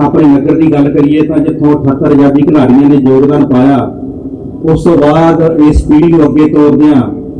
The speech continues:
ਉਹਨਾਂ ਦੇ ਪਰਿਵਾਰਾਂ ਨੇ ਜਿਸ ਤਰ੍ਹਾਂ ਅੱਜ ਸਾਡੇ ਇਸ,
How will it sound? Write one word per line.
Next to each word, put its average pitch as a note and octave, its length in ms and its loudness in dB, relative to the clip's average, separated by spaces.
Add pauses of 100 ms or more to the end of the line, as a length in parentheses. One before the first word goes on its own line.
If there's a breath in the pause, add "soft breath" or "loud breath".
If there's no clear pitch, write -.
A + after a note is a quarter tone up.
(240)
ਉਹਨਾਂ E3 240 2
ਦੇ D#3+ 120 2
ਪਰਿਵਾਰਾਂ C#3+ 540 2
ਨੇ C#3 380 2 (460)
ਜਿਸ D3 240 -2
ਤਰ੍ਹਾਂ D#3 220 -2
ਅੱਜ D3 120 -6
ਸਾਡੇ C#3 360 0
ਇਸ, - 180 -2